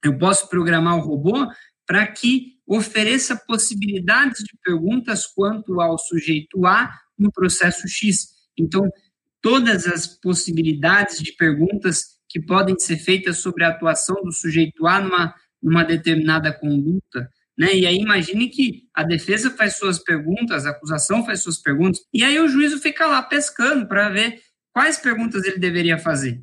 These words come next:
Pescando no bom sentido, ele tenta, né? Mas ele é um humano, então ele talvez não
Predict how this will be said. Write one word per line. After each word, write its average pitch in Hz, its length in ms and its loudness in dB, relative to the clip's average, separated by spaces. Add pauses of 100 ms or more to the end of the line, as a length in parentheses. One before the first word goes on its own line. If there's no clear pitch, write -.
Pescando 285 320 0
no 311 80 2
bom 254 180 2
sentido, 214 500 -2
ele 147 220 -2
tenta, 233 460 0
né? 175 260 2 (400)
Mas 208 280 -2 (260)
ele 269 140 2
é 302 80 4
um 311 240 2
humano, 302 340 2
então 180 280 -2
ele 233 280 0 (100)
talvez 214 380 2
não 254 160 -4